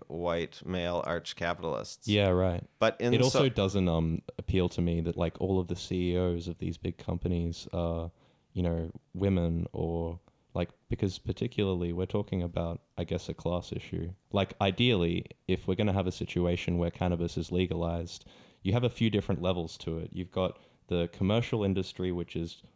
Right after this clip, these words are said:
Speaker 2: basically regulated by some kind of agency, but it's not overly, like, you know, uh, I don't know,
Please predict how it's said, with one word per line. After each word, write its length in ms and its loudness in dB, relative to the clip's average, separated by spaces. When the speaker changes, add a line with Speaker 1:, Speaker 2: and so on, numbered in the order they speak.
Speaker 2:
basically 440 -2
regulated 680 -2
by 140 -4
some 320 0
kind 240 0
of 120 -4
agency, 600 -4
but 160 -6
it's 200 -8
not 300 0
overly, 680 2
like, 340 -2
you 80 0
know, 200 -2
uh, 160 -6
I 80 -6
don't 120 0
know, 160 -2